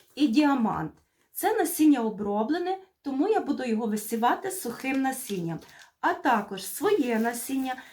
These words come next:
яке зібране в дві тисячі двадцять другому році.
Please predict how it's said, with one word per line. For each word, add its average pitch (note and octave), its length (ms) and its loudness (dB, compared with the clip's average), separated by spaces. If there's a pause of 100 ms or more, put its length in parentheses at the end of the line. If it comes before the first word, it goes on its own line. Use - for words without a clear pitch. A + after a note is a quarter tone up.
(140)
яке A#3+ 300 -2
зібране D#4+ 600 2
в D4 60 -2
дві A#3 160 -4
тисячі G#4+ 520 -2
двадцять A3+ 460 -2
другому A#3 440 -2
році. G3 480 -4